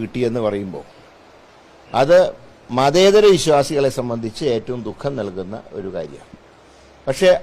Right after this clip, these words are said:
അതുകൊണ്ടൊന്നും ഞങ്ങളുടെ പോരാട്ട വീര്യം തളരില്ല, ഞങ്ങൾ ശക്തമായി ഫൈറ്റ് ചെയ്യും. പത്മജയെ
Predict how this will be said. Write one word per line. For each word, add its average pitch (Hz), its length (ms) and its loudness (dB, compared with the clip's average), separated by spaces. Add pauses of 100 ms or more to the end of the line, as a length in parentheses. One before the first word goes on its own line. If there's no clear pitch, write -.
(120)
അതുകൊണ്ടൊന്നും 165 580 0
ഞങ്ങളുടെ 123 380 -2
പോരാട്ട 123 420 2 (140)
വീര്യം 107 340 -6
തളരില്ല, 92 440 -6 (1080)
ഞങ്ങൾ 156 220 2 (120)
ശക്തമായി 131 600 -4
ഫൈറ്റ് 98 280 -8
ചെയ്യും. - 180 -18 (1120)
പത്മജയെ 175 400 4